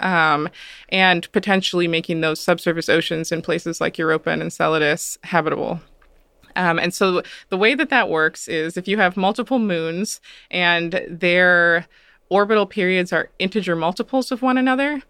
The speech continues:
that means that they're always encountering each other at the same point in the orbit. Um, so if they were on just random orbits, they'd be encountering each other at random places, and the gravitational effect between the two moons would be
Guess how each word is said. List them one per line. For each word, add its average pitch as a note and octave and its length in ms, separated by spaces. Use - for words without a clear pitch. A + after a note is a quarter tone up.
that F#3+ 280
means F#3+ 360
that F3+ 180
they're F3 180
always E3+ 880
encountering F#3 640
each F#3+ 200
other F#3+ 300
at - 200
the F3 80
same E3+ 360
point F3 600
in F3 440
the E3 60
orbit. G#3+ 380
Um, E3 540
so F3+ 520
if F3 200
they G3 140
were F#3 320
on F#3+ 180
just F3+ 160
random F3 280
orbits, E3 340
they'd E3 140
be E3 100
encountering E3+ 440
each D#3+ 120
other D#3+ 160
at - 80
random D#3 300
places, G#3+ 600
and D#3+ 180
the D#3+ 60
gravitational E3+ 680
effect - 420
between G3 400
the A3+ 80
two A#3 200
moons A3+ 340
would G3 100
be F3 160